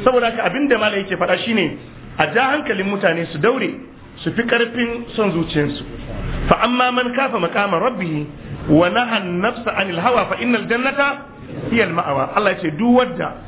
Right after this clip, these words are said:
ya ji tsoron matsayin ubangijinsa, ya tuna tsayuwa a gaban Allah ranar alkiyama, ya daure, ya hana zuciyarsa abin da take so na sabon Allah, to aljanna ita ce makomansa. Allah ya samu a ciki.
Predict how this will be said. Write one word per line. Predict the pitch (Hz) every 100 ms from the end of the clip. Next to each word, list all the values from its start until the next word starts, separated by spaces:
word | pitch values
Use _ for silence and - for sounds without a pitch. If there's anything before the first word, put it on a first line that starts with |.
| - -
ya | 190
ji | 185 247
tsoron | 233 180 170 175
matsayin | 190 185 185 190
ubangijinsa, | 151 170 156 151 - 123 - - -
ya | 175
tuna | 180 226 196
tsayuwa | 175 240 262
a | 165
gaban | 160 175 180
Allah | 175 156
ranar | 151 156 139
alkiyama, | 143 143 143 131 - - -
ya | 147 175
daure, | 196 196 175 - - -
ya | 175 202
hana | 226 190 147
zuciyarsa | 220 240 233 190 220 - 196 156
abin | 156 208 185
da |
take | 180 175 165 170
so | 160
na |
sabon | 156 156 151 -
Allah, | 240 202 - - - -
to | 143 -
aljanna | 143 143 202 196 180 180 - - -
ita | 156 160
ce | 156
makomansa. | 143 143 135 131 139 156
Allah | 175 143
ya | -
samu | 156 143
a | 139
ciki. | -